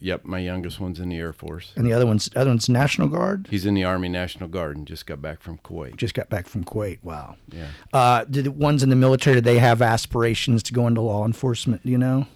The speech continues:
Speaker 1: So the one that's in the Army National Guard, he's an M P.
Speaker 2: Okay.
Speaker 1: And he just got back from a deployment over to Kuwait. Came back. He's actually going to school out at S I U for construction management, but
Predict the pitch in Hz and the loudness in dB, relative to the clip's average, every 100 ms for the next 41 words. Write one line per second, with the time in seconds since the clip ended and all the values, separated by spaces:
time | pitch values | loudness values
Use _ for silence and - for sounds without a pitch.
0 | _ - - 117 120 113 - _ _ _ | _ -6 2 4 4 0 -4 _ _ _
1 | - 110 113 110 107 104 113 117 113 98 | -10 -4 -2 -2 -4 -4 -2 0 -2 -4
2 | - 110 104 104 104 98 95 - 95 92 | -4 -2 0 -2 -2 -4 -6 -8 -10 -6
3 | 101 85 95 98 95 98 95 101 87 71 | -6 -4 -6 -6 -4 -2 -4 -4 -6 -8
4 | 80 - 113 95 101 - 92 90 90 87 | -6 -2 -2 -2 -6 -8 -8 -6 -6 -8
5 | 85 85 80 _ - 101 92 95 101 85 | -10 -12 -18 _ -14 -12 -10 -8 -8 -8
6 | 92 90 87 - 92 87 80 - 98 90 | -6 -6 -6 -10 -10 -8 -10 -12 -10 -8
7 | 87 82 85 85 - 90 85 - 90 78 | -8 -10 -12 -12 -12 -12 -12 -10 -8 -8
8 | 78 - _ _ _ - - - 95 85 | -10 -14 _ _ _ -20 -18 -10 -8 -6
9 | 85 85 _ - - 113 101 113 120 - | -8 -10 _ -20 -12 -10 -4 -4 -4 -6
10 | 101 104 98 82 - 101 90 87 82 87 | -8 -6 -6 -10 -10 -8 -6 -8 -8 -10
11 | 87 92 80 82 85 78 - 85 - 95 | -8 -8 -8 -8 -12 -16 -16 -16 -10 -8
12 | 85 98 82 82 82 87 107 107 - _ | -8 -8 -6 -6 -8 -10 -12 -16 -18 _
13 | _ _ _ _ _ - 98 95 | _ _ _ _ _ -10 -6 -6